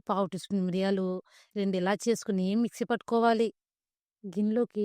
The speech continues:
హాఫ్ లీటర్ పచ్చి పాలు పోసుకోవాలి. తర్వాత ముప్పావు కప్పు బెల్లం వేసుకుని బెల్లాన్ని పూర్తిగా కరిగించుకోవాలి. మీరు కావాలంటే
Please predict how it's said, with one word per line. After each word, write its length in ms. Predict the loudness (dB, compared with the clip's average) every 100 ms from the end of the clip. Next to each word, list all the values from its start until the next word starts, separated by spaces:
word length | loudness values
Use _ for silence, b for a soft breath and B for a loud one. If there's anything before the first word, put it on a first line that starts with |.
| 0
హాఫ్ 280 | -2 -4 -4
లీటర్ 240 | -6 -6
పచ్చి 240 | -8 -10
పాలు 240 | -6 -4 -2
పోసుకోవాలి. 680 | -4 -4 -2 0 0 0 -4 -10 _ _ _ _ _ -4
తర్వాత 400 | 0 0 0 0
ముప్పావు 340 | 0 0 -2 -4
కప్పు 240 | -4 -6
బెల్లం 280 | -4 -2 0
వేసుకుని 440 | 0 0 0 2 0 -2 -6 b b b
బెల్లాన్ని 540 | -4 0 2 2 2 0 -2
పూర్తిగా 420 | -4 -4 -2 0
కరిగించుకోవాలి. 760 | 0 2 0 0 0 2 2 -2 -6 _ b b -8
మీరు 140 | -6
కావాలంటే 580 | -2 0 2 0 0 0